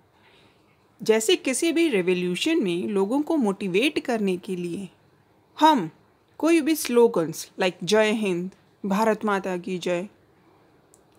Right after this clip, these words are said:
इस तरह के जो स्लोगन्स देते हैं, उसी समय का एक स्लोगन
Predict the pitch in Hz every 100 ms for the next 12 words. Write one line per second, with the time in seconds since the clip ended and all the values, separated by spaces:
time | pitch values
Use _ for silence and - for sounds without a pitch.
0 | _ _ _ _ _ _ _ _ _ _
1 | _ _ - - 294 - 277 294 302 277
2 | 294 - 208 208 262 294 - 202 180 -
3 | 190 208 - _ - 240 - 339 311 226
4 | 208 214 - 202 202 - - 190 170 202